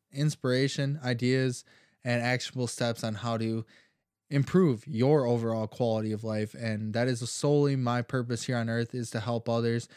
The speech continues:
become the best version of themselves. So I just wanna say thank you guys for tuning in once again. I do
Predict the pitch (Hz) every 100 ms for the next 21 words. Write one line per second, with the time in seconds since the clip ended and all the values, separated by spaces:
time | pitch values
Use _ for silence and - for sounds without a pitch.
0 | - _ 131 165 180 147 135 135 - 135
1 | 127 127 123 117 110 110 - 139 135 131
2 | - - - - 190 160 160 - 131 -
3 | 127 123 123 123 120 120 - 120 - 127
4 | 120 120 117 120 - 113 110 113 110 127
5 | 117 98 _ _ _ _ _ _ - -
6 | - - - - - - 143 151 170 202
7 | 208 208